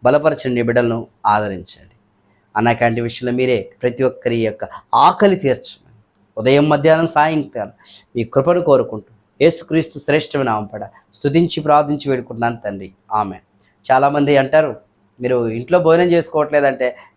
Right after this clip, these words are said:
ఇంకెక్కడండి? అన్నా క్యాంటీన్ వచ్చిన తర్వాత భోజనం ఎక్కడుంది? హ్యాపీ, ఏదో పని చేసుకుంటున్నాం, వస్తున్నాం, ఉంటున్నాం." ఇదే కదండి మనిషికి కావాల్సింది.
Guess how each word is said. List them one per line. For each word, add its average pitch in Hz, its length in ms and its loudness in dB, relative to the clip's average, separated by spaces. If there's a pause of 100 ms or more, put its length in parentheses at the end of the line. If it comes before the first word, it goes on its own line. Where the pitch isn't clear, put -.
ఇంకెక్కడండి? 196 540 2
అన్నా 190 200 2
క్యాంటీన్ 190 320 0
వచ్చిన 170 180 -6
తర్వాత 170 160 -2
భోజనం 175 340 2
ఎక్కడుంది? 165 400 -2
హ్యాపీ, 139 300 0
ఏదో 156 180 2
పని 170 260 2
చేసుకుంటున్నాం, 165 600 -4
వస్తున్నాం, 156 720 -6
ఉంటున్నాం." 123 340 -8
ఇదే 156 200 2
కదండి 165 240 0
మనిషికి 139 320 -6
కావాల్సింది. 120 520 -2